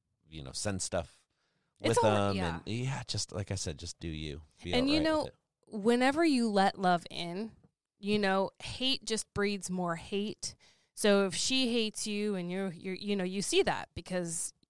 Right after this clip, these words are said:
Speaker 2: I, I know that you're respectful of her and you leave.
Speaker 1: But if you hate her back, it's never gonna grow.
Speaker 2: Right. Hate just, you know, and disappointment breeds more disappointment. So if you're always disappointed, you're just always, like,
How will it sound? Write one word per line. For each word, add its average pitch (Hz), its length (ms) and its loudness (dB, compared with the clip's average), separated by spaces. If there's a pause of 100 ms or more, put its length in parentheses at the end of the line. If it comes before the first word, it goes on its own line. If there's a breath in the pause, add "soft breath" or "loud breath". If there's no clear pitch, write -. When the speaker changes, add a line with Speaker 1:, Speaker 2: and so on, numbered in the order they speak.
Speaker 2:
I, - 160 -4
I 208 140 0
know 208 180 4
that 202 120 0
you're 190 140 -2
respectful 185 640 -2
of 180 120 0
her 175 180 -2
and 170 160 -6
you 175 120 -6
leave. 185 500 -2
Speaker 1:
But 147 100 -2
if - 80 -8
you 135 100 4
hate 135 240 2
her 123 100 0
back, 101 360 -4
it's - 160 -10
never 80 460 -6
gonna 67 220 -14
grow. 64 320 -12 (160)
Speaker 2:
Right. 349 300 2
Hate 226 260 -4
just, - 300 -2
you 226 140 -2
know, 202 280 0
and 202 180 -4
disappointment 220 680 -2
breeds 196 320 -2
more 202 260 0
disappointment. 202 760 -2
So 185 220 0
if 180 100 -8
you're 185 120 -6
always 220 220 0
disappointed, 233 560 2
you're 185 100 -2
just 196 220 -4
always, 202 300 0
like, 202 140 -4